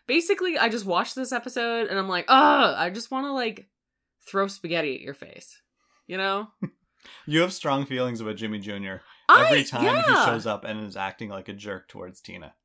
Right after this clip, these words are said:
Speaker 1: I'm annoyed with him. I don't like him acting like a jerk. I don't get why Tina likes him so much when he treats her this way. And I get annoyed when Linda doesn't immediately call it out. Like,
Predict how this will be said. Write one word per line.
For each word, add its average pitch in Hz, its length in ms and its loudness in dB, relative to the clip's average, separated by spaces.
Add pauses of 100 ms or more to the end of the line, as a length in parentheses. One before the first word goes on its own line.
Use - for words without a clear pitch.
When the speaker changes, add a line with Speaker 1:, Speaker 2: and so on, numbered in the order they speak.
Speaker 1:
I'm 359 240 2 (100)
annoyed 302 520 4
with 220 220 2
him. 147 300 -6
I 165 120 2
don't 190 440 -2
like 147 380 -4
him 330 180 -8
acting 233 400 -4
like 175 220 -8
a 294 60 -4
jerk. 233 580 -4
I 170 160 -8 (520)
don't 196 360 -4 (200)
get 175 280 -4
why 185 240 -4
Tina 196 360 -8
likes 165 400 -6
him 190 200 -6
so 190 200 -8
much 160 300 -8
when 165 120 -10
he 165 100 -12
treats - 340 -12
her 175 100 -6
this 170 240 -12
way. 160 380 -6 (460)
And 214 260 -2
I 214 80 2
get 226 140 -2
annoyed 220 400 -4
when 208 440 -4
Linda 196 380 -2
doesn't 185 420 -2
immediately 175 540 -6
call 151 280 -8
it 151 60 -4
out. 120 220 -4
Like, 147 180 -6